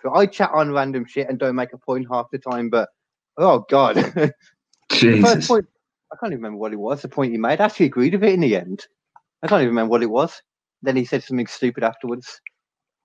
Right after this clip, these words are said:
Speaker 1: Yeah,
Speaker 2: Hmm.
Speaker 1: you should watch that, though. Honestly, you'd appreciate it.
Speaker 2: I'll have a look at it, definitely. I mean, the thing is, like,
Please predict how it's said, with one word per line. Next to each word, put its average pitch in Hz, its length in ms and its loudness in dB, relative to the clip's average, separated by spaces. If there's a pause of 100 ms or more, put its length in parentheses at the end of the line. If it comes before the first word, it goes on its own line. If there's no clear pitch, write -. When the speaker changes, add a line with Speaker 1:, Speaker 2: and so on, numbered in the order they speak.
(960)
Speaker 1:
Yeah, 135 200 4
Speaker 2:
Hmm. 151 80 4
Speaker 1:
you 160 60 2
should 170 140 0
watch 151 220 4
that, 110 220 2
though. 110 140 2
Honestly, 117 260 0
you'd 123 160 0
appreciate 113 480 -2
it. 110 160 -4 (800)
Speaker 2:
I'll 123 160 6
have 156 120 4
a 127 40 0
look 101 200 4
at - 80 4
it, 92 140 4
definitely. 107 520 4
I 113 120 4
mean, 127 340 4
the 127 80 4
thing 135 240 4
is, 92 200 2
like, 92 280 2